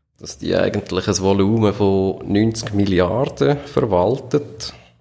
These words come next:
rund fünfzig Milliarden Immobilien und vierzig Milliarden so Gesellschaftsanteil.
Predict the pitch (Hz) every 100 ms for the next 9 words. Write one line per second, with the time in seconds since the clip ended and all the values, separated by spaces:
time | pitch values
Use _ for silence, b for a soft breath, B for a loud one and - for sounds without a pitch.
0 | - 95 95 95 101 104 - - 98 95
1 | 95 95 95 92 92 90 87 98 117 104
2 | 90 - 92 95 - 87 85 85 85 87
3 | 85 87 85 - 90 107 110 110 - -
4 | 101 107 120 - 92 104 123